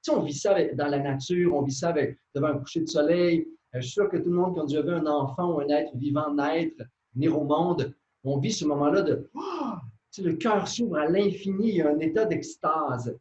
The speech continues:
Ben, c'est toutes les pratiques qui nous amènent vers cette forme d'extase-là qui, qui vibre avec amour, là, qui est le tantrisme tibétain. Et après ça, je me suis intéressé, mais dix ans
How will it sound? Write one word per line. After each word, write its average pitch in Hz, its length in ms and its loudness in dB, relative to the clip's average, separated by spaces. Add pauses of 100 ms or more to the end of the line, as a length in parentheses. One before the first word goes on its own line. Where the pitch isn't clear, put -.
(100)
Ben, 147 120 0
c'est - 140 -4
toutes 302 160 -4
les 185 140 2
pratiques - 460 -2
qui 147 120 -6
nous 143 160 0
amènent 165 200 0
vers 156 160 2
cette - 220 -8
forme 180 360 0
d'extase-là 147 760 2
qui, - 200 -10 (280)
qui 123 140 -10
vibre 160 260 2
avec 120 240 -2
amour, 147 460 -6
là, 180 140 -4 (340)
qui 220 240 0
est 220 120 8
le 175 160 2
tantrisme 165 560 0
tibétain. 143 540 -2 (240)
Et 202 80 0
après 240 300 4
ça, 262 340 2
je 139 160 -4
me 147 180 0
suis 170 140 -4
intéressé, 160 380 0
mais 190 260 2
dix - 320 -8
ans 240 160 0